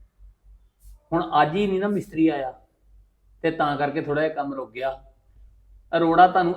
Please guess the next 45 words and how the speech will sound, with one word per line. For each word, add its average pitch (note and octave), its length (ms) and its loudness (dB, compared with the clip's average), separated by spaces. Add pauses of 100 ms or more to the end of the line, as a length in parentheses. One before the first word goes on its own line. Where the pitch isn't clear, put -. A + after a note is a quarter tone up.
ਇੱਕ G#3+ 320 4
ਨਹੀਂ F#3 380 2
ਲੱਭਣਾ, D3 260 0
ਨਾ D3+ 200 0
ਕੋਈ D#3+ 140 -12
ਤੁਹਾਨੂੰ D3+ 240 -6
ਇੱਟ C#3 180 -8
ਲੱਭਣੀ F3 380 -6
ਆ, E3 60 -6
ਨਾ C#3+ 220 -4
ਕੋਈ D3+ 160 -12
ਤੁਹਾਨੂੰ D#3 280 -8
ਰੇ-, D3+ 100 -20 (340)
ਉਹ, D3+ 140 0
ਉਹ C3+ 580 -2
ਰੇਤਾ B2 240 -4
ਹੀ F3 60 4
ਲੱਭਣੀ D#3+ 400 -2
ਆ। D3 40 -2
ਇੱਥੇ C#3 280 -10 (240)
ਐ F3+ 280 2
ਸਫਾਈ C#3+ 400 0
ਹੋ E3 100 0
ਜਾਣੀ C#3 340 -4
ਆ। D3+ 180 -10 (960)
ਇਹੋ F#3 300 12
ਇੱਟਾਂ A3 320 8
ਰੋੜਿਆਂ F#3 300 4
ਨੂੰ F#3+ 80 -4
ਤੁਸੀਂ F#3 240 -4
ਮੁੜ F3 160 -14
ਕੇ E3+ 120 0
ਸਿਆਲ D3 380 4
ਨੂੰ E3+ 80 -10
ਕਹਿਣਾ E3+ 200 0
ਵੀ F3 120 -2
ਖੋਆ C#3+ 440 0
ਮਾਰਨਾ, D3 340 0
ਭੱਠੀ B2+ 400 -6
ਬਣਾ D3 260 -2
ਦਿਓ, D#3+ 300 -4 (140)
ਇਹਨਾਂ F#3 260 -2
ਨੂੰ G3+ 160 -6
ਤੁਸੀਂ D#3 180 0
ਲੱਭਣਾ। C3+ 480 -2